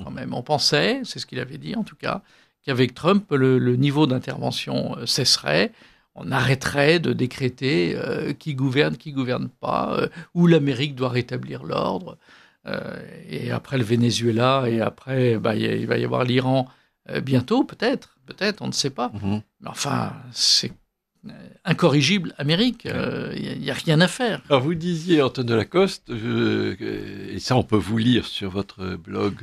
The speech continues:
Speaker 2: Géochronique, avec un S, euh, vous disiez trois ou quatre blocs, donc on a compris l'Asie, bien sûr, le continent africain nord-sud,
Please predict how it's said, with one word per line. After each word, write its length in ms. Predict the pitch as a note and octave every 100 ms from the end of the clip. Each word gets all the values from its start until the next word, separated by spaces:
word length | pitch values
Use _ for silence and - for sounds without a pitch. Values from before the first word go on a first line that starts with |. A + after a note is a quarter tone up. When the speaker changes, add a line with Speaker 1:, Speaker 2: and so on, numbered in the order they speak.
| F2+
Speaker 2:
Géochronique, 1160 | E2 - A2 G#2 - - - A#2 B2+ - - F3+ -
avec 300 | F2+ F2+ -
un 80 | E2+ -
S, 380 | E3 - - A3+ - - - - - A2+
euh, 1500 | G2+ G#2 G#2 G2+ G2 G2 G2 G2 G2 F#2+ F#2+ G2 G2+ G2 G2
vous 220 | G2+ B2+
disiez 840 | A#2+ C3 B2+ E3+ E3+ C#3+ B2 - A2+
trois 520 | - D3+ E3 F3+ F#3 -
ou 140 | C3+ - _
quatre 200 | - D#3+
blocs, 540 | A#2+ G#2+ A#2+ E3 G3 C#3+
donc 260 | B2 G#2
on 100 | A#2
a 80 | A#2
compris 640 | - A#2+ - - F3 G3
l'Asie, 680 | E3+ G2+ G2+ G2 G#2 C#3 G3
bien 180 | F3 A2+
sûr, 600 | - - - D#3+ F#3 F#3
le 920 | B2+ A#2 A2+ B2 B2 A#2 A2 G2+ G2 F#2+
continent 380 | A2 G2+ A2+ G2+
africain 380 | - G#2+ A2+ G#2+
nord-sud, 680 | G2+ F#2+ - E3+ F#3+ G3+